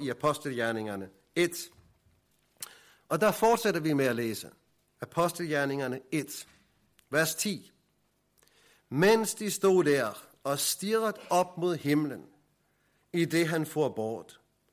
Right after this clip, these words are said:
se, der stod to mænd i hvide klæder hos dem. Og de sagde, 'Galilæiske mænd, hvorfor står dere og ser op mod himlen? Denne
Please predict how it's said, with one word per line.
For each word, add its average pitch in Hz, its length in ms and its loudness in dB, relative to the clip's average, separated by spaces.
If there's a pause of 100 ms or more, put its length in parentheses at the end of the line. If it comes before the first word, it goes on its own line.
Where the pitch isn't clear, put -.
(440)
se, 202 340 -2
der 185 160 -2
stod 190 500 -2
to 196 260 2
mænd 175 320 0 (100)
i 170 120 -6
hvide 165 400 -6
klæder 143 480 -4
hos 131 300 -2
dem. - 220 -20 (520)
Og 147 180 2
de 151 140 -6
sagde, 107 360 -8 (540)
'Galilæiske 170 880 0
mænd, 113 280 -4 (800)
hvorfor 190 440 2
står 190 420 2
dere 143 440 0
og 143 180 -4
ser 208 360 4 (160)
op 170 280 2
mod 170 180 -2
himlen? 139 460 0 (840)
Denne 214 240 8